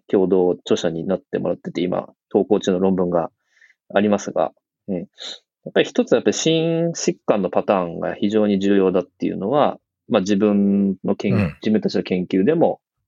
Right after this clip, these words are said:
Speaker 1: えー、海外の研究でもちょっと一貫して出てきてるんですよね。まあ、まあ、マルチモビリティって本当に、あの、ざっくばらんな、あの、<laughs> 幅広い概念なので。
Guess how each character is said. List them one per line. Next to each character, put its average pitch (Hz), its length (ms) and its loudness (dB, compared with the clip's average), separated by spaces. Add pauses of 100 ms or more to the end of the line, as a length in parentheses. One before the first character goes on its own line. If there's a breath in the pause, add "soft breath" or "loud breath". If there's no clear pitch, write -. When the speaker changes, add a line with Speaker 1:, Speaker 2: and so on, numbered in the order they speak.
Speaker 1:
え 85 320 -2
ー、 - 40 -8
海 101 200 0
外 87 120 -2
の 87 80 -8
研 87 280 -4
究 90 140 0
で 151 100 0
も 143 120 2
ち - 60 -8
ょ - 20 -18
っ - 20 -18
と - 60 -2
一 95 120 -2
貫 113 200 0
し - 60 -14
て 104 100 0
出 113 120 0
て 101 60 -6
き - 100 -16
て - 60 -8
る - 140 -8
ん - 120 -18
で - 80 -18
す - 100 -12
よ - 60 -6
ね。 143 180 -8 (1000 loud breath)
ま 143 80 -2
あ、 - 20 0
ま 135 100 2
あ、 127 40 0
マ 139 120 0
ル 160 80 -4
チ - 100 -6
モ 170 140 2
ビ 175 100 4
リ 165 100 0
テ 117 120 2
ィ 101 60 -2
っ - 40 -20
て 220 100 -2
本 147 300 -2
当 151 100 -2
に、 131 260 -4
あ 113 220 0
の、 104 340 0 (460)
ざ - 120 0
っ - 40 -16 (100)
く 113 80 0
ば 95 140 2
ら 95 100 2
ん 92 120 -2
な、 87 240 -4 (440)
あ 101 220 -4 (200)
の、 - 200 -8
<laughs> - 40 -20 (720 loud breath)
幅 131 240 0
広 156 240 2
い 107 40 0
概 113 160 -2 (180)
念 107 80 -10
な - 80 -12
の 80 100 -12
で。 220 200 0